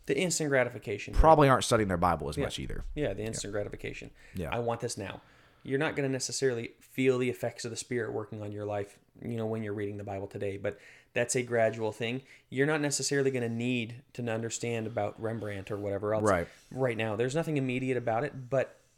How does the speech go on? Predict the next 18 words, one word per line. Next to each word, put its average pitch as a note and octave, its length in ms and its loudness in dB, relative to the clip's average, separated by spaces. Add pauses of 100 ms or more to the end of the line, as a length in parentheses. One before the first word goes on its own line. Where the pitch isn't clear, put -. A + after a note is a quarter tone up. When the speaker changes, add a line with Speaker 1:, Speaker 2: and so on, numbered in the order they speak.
(140)
Speaker 1:
you're C3+ 380 0
really D#3 480 2
putting C#3+ 300 -2
together B2+ 420 0
a G#2+ 60 2
map A2 500 -4
of A2 160 -6
your A2 220 -2
life A#2+ 300 -2
and A2+ 80 -6
a A2 40 -6
map A2 260 -6
of G#2+ 120 -8
all C3 120 0
these D#3+ 180 -4
things B2+ 160 -4
that - 100 -4
intersect. A#2+ 440 -4